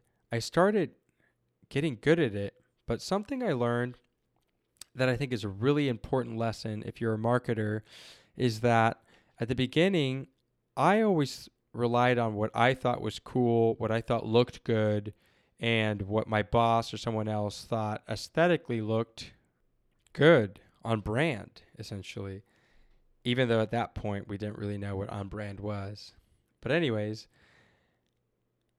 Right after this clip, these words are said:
I realized that, you know, my biased perspective and, and the biased perspectives of the, of the other people, it, it didn't really matter, you know, 'cause you can,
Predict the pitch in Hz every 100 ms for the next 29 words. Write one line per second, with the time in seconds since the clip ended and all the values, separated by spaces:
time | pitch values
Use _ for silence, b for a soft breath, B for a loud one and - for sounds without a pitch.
0 | _ - 127 123 170 233 247 180 147 -
1 | 120 113 110 113 _ b b b b _
2 | - 110 107 110 131 135 120 131 160 151
3 | - - 117 - 131 131 - 104 98 101
4 | 98 - 98 95 113 113 117 117 - 113
5 | - 113 - 107 95 104 98 - - 104
6 | 110 107 107 - 117 110 107 101 98 -
7 | _ _ _ _ _ _ _ - _ 127
8 | 135 - 135 - 151 214 269 156 143 107
9 | 113 131 107 98 98 - - 107 107 120
10 | - 117 170 226 160